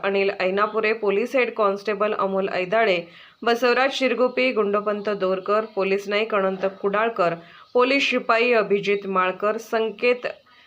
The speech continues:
कानडे, ऋषिकेश सदामते, अजय बेंद्रे, रोहन गस्ते, कॅप्टन गुंडवाडे, विजय पाटणकर यांनी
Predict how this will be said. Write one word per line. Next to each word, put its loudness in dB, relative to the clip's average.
कानडे, 2
ऋषिकेश -2
सदामते, 0
अजय 0
बेंद्रे, 0
रोहन 2
गस्ते, 0
कॅप्टन -2
गुंडवाडे, -2
विजय -6
पाटणकर -2
यांनी -2